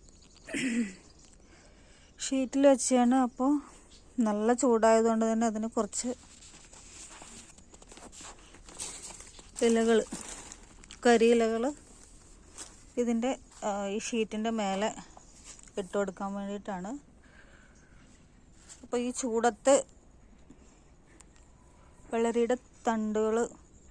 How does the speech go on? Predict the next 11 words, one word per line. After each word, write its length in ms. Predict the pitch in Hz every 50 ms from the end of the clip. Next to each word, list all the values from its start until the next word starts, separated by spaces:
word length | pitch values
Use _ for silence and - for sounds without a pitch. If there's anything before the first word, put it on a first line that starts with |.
| - - - - - - - - - - - - - - - -
പെട്ടെന്ന് 420 | 240 208 - - - 254 247 254 254 -
ചൂടായി 440 | 262 240 233 220 220 226 226 226 247 - - - - - - - - - - - - - - - - - - - - 202 202
വാടി 260 | 196 190 196 190 208 214
ഉണങ്ങാനും 440 | 202 196 196 190 190 190 190 196 208 208 233
കരിയാനൊക്കെ 520 | 208 190 196 190 190 190 196 185 - 226 214 -
സാധ്യതയുണ്ട്. 680 | 214 196 190 180 190 196 190 202 196 185 180 175 220 277 285 - - - - - - - - - - - - - - - - - - - - - - - - - -
അപ്പോൾ 160 | - - 277 262
അതുകൊണ്ട് 340 | 240 220 226 233 233 226 247 294 320 - - - - - - - - - - - - - - - - - - - - - - - -
അതിനിടയിൽ 460 | 247 233 240 240 226 220 226 226 240 240
ഈ 20 | 240 233 - - - - - -
കരിയിലകൾ 560 | 233 220 196 196 202 202 208 208 208 208 214